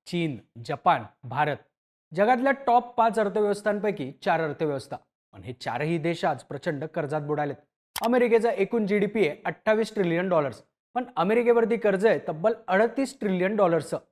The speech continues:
चीनची पण हीच परिस्थिती. या देशाचा एकूण जीडीपी अठरा ट्रिलियन डॉलर्स आहे, पण देशावर असलेलं कर्ज एकोणीस ट्रिलियन डॉलर्स. जपानची अवस्था सगळ्यात वाईट.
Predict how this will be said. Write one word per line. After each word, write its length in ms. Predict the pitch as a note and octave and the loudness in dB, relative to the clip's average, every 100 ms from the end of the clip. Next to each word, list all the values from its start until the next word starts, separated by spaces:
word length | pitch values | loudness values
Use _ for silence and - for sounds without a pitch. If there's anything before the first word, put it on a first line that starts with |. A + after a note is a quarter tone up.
| _ | _
चीनची 500 | - - - C#4+ C4+ | -12 -6 0 0 2
पण 180 | C4+ C#4 | 2 2
हीच 140 | B3 B3 | 2 2
परिस्थिती. 460 | G#3 F#3+ G3 D3 - _ _ G#2 | 2 2 -2 -2 -4 _ _ -14
या 60 | |
देशाचा 380 | A#2 B2 D#3 F#3+ - | -10 -6 -4 -6 -8
एकूण 260 | B2+ F#3+ F#3 | -6 -2 2
जीडीपी 340 | F3+ F3+ C#3 - | 2 0 -4 -8
अठरा 280 | E3 - G#3+ | -8 0 2
ट्रिलियन 400 | G#3+ F#3 D#3+ F#3+ | 2 0 0 0
डॉलर्स 360 | F3+ D3+ C#3+ D3 | 2 2 0 -4
आहे, 120 | - _ _ - | -6 _ _ -18
पण 120 | G#2 | -12
देशावर 340 | A#2 - E3+ | -8 -2 0
असलेलं 300 | E3 E3 E3 | 0 0 0
कर्ज 280 | E3+ G3 D3 D3+ - | 2 0 0 -6 -6
एकोणीस 420 | E3+ F#3+ F#3+ F#3+ | -2 0 0 -2
ट्रिलियन 360 | F#3+ D3+ D3 F3+ | -4 -2 -2 0
डॉलर्स. 360 | D3 B2+ - _ _ - - G3+ | 0 0 -8 _ _ -12 -4 0
जपानची 380 | A#3 C4+ B3+ | 2 2 2
अवस्था 300 | C4 A#3+ A#3+ | 2 2 0
सगळ्यात 400 | B3 A3+ A3 A3+ | 0 2 2 4
वाईट. 180 | G#3+ E3 | 4 2